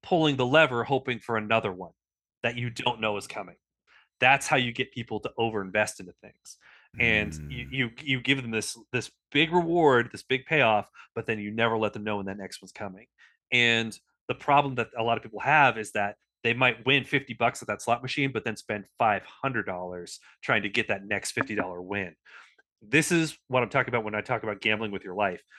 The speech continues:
Speaker 1: Sometimes we, I know for me, I gambled with the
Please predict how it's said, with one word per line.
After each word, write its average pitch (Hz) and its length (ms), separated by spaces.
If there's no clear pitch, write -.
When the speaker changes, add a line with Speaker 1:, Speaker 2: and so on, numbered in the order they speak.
Speaker 1:
Sometimes 143 640
we, 117 640
I 127 100
know 143 140
for - 180
me, 123 440
I 135 160
gambled 117 360
with 101 120
the 101 300